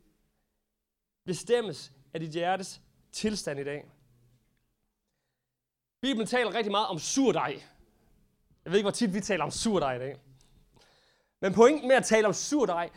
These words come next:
det er det der med, at der er en dej, hvor at en lille smule kan ødelægge resten af dejen. Det kan være, at det meste er godt, men en lille smule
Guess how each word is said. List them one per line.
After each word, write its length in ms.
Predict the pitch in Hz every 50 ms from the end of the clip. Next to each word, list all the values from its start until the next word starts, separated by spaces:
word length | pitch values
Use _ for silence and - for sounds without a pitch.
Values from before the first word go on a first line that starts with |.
| - - -
det 120 | 214 214 214
er 100 | 226 240
det 180 | 196 247 269
der 100 | 262 247
med, 300 | 214 202 202 214 247 254 - - - _ _
at 180 | 190 202 190 -
der 80 | 214
er 140 | 196 220 247
en 120 | 254 233
dej, 260 | 196 208 196 220 220 - - - - -
hvor 200 | - 196 202 190
at 120 | 180 - - _
en 140 | - 233 247
lille 340 | 254 262 285 302 330 359 339
smule 640 | - - 233 226 220 220 233 247 269 294 285 294 - - - _ _ _ _ _ _ _ _ _ _ _ _
kan 220 | - 220 208 165 139 - - _ _ _ _ _ _ _ _ -
ødelægge 580 | 254 262 269 285 294 262 226 196 175 185 170 190
resten 180 | 220 220 -
af 60 | 202 170
dejen. 340 | 196 220 220 180 135 120 - _ _ _ _ _ _ _ _ _ _ _ _ _ _ _ _ -
Det 80 | 196 185
kan 80 | 214
være, 200 | 220 240 269 254
at 240 | 247 - - - - _ _ - - _ _ -
det 100 | 208 202
meste 360 | 208 214 285 311 254 208 -
er 40 | 196
godt, 140 | 196 240 247
men 120 | 262 262
en 60 | 262 247
lille 320 | 226 269 320 349 359 359
smule 460 | - - 214 262 269 285 277 277 262